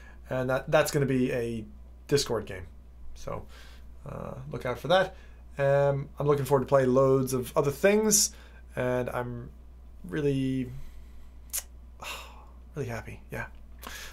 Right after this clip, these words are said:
Always have to watch out in paintball with grenades, 'cause sometimes I'll bounce them off the ground, hit my table one day 'cause I <laughs> forgot it was there. Ow! Dark Chancel, that's, uh, that's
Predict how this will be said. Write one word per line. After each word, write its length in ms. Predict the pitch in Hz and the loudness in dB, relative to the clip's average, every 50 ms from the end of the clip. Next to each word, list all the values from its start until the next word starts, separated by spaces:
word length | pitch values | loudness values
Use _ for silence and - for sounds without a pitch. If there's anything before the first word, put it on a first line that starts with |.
| - | 2
Always 160 | - 185 190 190 | 4 6 6 6
have 80 | 208 202 | 6 6
to 60 | 196 | 6
watch 200 | 196 214 208 214 | 6 6 8 8
out 260 | 214 214 226 226 - - | 6 6 6 2 -4 0
in 120 | - 208 185 | 0 0 2
paintball 340 | - 202 226 214 208 196 | 4 4 4 6 6 6
with 120 | 175 170 160 | 6 4 2
grenades, 400 | - 160 156 175 190 170 139 - | 2 4 4 6 4 4 2 0
'cause 160 | - - 135 | 0 4 4
sometimes 460 | - 185 170 - 170 165 156 139 - - | 4 4 4 4 4 4 4 4 4 4
I'll 160 | 151 143 131 | 4 4 4
bounce 360 | 131 - 147 147 156 151 - | 4 6 6 6 6 2 0
them 160 | - 151 143 | -2 -2 -2
off 280 | - 151 147 147 147 - | 0 0 0 0 0 -2
the 80 | - | -6
ground, 400 | 139 139 - 147 143 143 139 131 | -8 -2 2 4 4 4 2 0
hit 160 | - - 180 - | -2 -6 -2 0
my 120 | 156 151 | 0 -2
table 380 | 143 - - 151 151 147 143 135 | 0 2 4 4 6 6 6 6
one 160 | 139 139 135 | 6 4 4
day 160 | 139 143 135 | 4 4 4
'cause 160 | 123 131 120 | 4 2 2
I 40 | 139 | 2
<laughs> 20 | |
forgot 360 | 135 - 160 160 - - 247 - | 0 0 -2 -2 4 6 6 4
it 80 | - - | 4 0
was 160 | - - - | -6 -2 4
there. 360 | 233 220 208 - 254 233 175 | 4 4 6 6 4 6 8
Ow! 500 | 170 175 185 202 196 165 147 131 127 - - - - - - - - - - - - - | 6 6 8 8 8 6 6 4 2 -2 -4 -12 -12 -10 -8 -8 -6 -8 -8 -10 -10 -2
Dark 180 | - 147 143 143 | 2 2 4 6
Chancel, 400 | - 156 151 147 135 131 120 117 | 6 6 6 6 4 2 0 2
that's, 420 | 120 131 135 131 131 - - - | 2 2 2 2 0 -2 -4 -2
uh, 360 | 135 127 127 131 127 127 123 | 0 0 2 2 2 0 0
that's 560 | 127 139 131 - - - - - - - - | -2 -6 -6 -6 -6 -6 -6 -6 -6 -10 -12